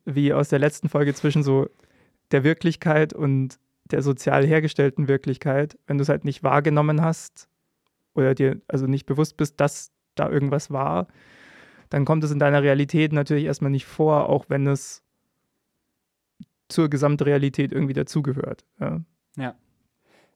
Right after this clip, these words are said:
Speaker 2: Ich, vielleicht ist es auch so, vielleicht gehe ich auch deswegen da direkt hin, weil, ne, es gibt ja diese Formulierung, man darf ja nichts mehr sagen.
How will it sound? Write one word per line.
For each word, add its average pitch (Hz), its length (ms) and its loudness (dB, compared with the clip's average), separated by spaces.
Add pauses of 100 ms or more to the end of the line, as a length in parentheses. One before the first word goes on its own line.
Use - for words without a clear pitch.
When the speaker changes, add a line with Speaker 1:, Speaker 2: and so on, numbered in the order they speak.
(180)
Speaker 2:
Ich, - 240 -12 (260)
vielleicht 170 360 -2
ist 160 100 -2
es 175 120 -4
auch 170 140 0
so, 139 440 0
vielleicht 151 340 -6 (1160)
gehe 147 160 2
ich 156 120 -4
auch 147 180 0 (120)
deswegen 143 400 0
da 120 100 2
direkt 117 260 -2
hin, 135 280 -4
weil, 117 320 0 (840)
ne, 156 140 0
es 202 120 -2
gibt 151 140 -2
ja 147 80 4
diese 135 180 -2
Formulierung, 135 560 0
man 120 120 0
darf 123 160 0
ja 135 80 -2
nichts 127 200 -6
mehr 117 120 -4
sagen. 123 500 -2